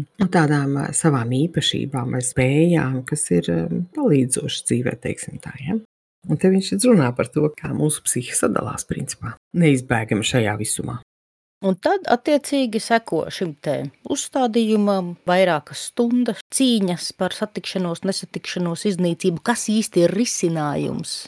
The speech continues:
Speaker 2: šim te haosa spēkam šajās dažādajās dimensijās. Filma ir, principā, neliela, neatkarīga filma, kas izrādījās gan pietiekams kases,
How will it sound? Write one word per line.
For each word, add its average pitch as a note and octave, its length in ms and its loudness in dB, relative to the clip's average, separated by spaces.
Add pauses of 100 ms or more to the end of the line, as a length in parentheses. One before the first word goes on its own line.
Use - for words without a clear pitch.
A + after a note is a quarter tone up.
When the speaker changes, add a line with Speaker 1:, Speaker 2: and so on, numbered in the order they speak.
(140)
Speaker 2:
šim E3 240 -4
te D3+ 160 -4
haosa E3 480 0
spēkam D3 800 -4
šajās C#3 420 -4
dažādajās C#3 720 -2
dimensijās. - 640 -6 (720)
Filma B3+ 480 4
ir, D#3 380 0
principā, G3+ 580 -2
neliela, E3 680 2 (100)
neatkarīga C#3+ 720 -2
filma, C#3+ 540 -4 (300)
kas G3+ 200 -2
izrādījās D3+ 800 2
gan D#3+ 160 2
pietiekams D3 720 -4
kases, - 640 -4